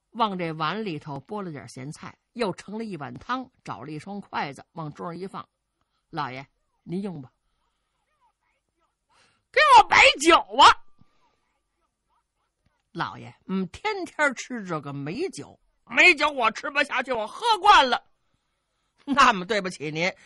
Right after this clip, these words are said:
嗯，您要不吃您就饿着吧。”“我不吃。”“敬得看这饭能吃得下去吗？”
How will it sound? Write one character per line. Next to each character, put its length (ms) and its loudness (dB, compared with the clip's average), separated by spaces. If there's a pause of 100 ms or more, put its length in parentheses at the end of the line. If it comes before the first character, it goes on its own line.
(180)
嗯， 200 -4 (200)
您 160 0
要 160 6
不 160 -4
吃 200 -6
您 140 -4
就 100 -2
饿 280 -10
着 100 -20
吧。 180 -20 (1400)
”“我 120 2
不 140 8
吃。 80 2 (2250)
”“敬 240 -10
得 160 -12
看 220 -14
这 80 -10
饭 180 -12
能 120 -10
吃 140 -18
得 80 -12
下 160 -14
去 240 -16
吗？” 120 -20